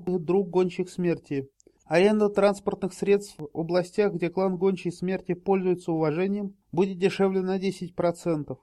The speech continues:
Товары у Н П С в областях, где клан Гончей Смерти пользуется уважением, будет дешевле на восемь процентов.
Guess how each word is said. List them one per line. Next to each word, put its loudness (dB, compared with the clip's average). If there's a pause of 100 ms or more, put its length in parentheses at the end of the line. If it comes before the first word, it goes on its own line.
(140)
Товары 4
у 2
Н 2
П -4
С -2
в -2
областях, 0
где -2
клан 0
Гончей 0
Смерти -4
пользуется -2
уважением, 0
будет -2
дешевле 0
на 2
восемь -6
процентов. -4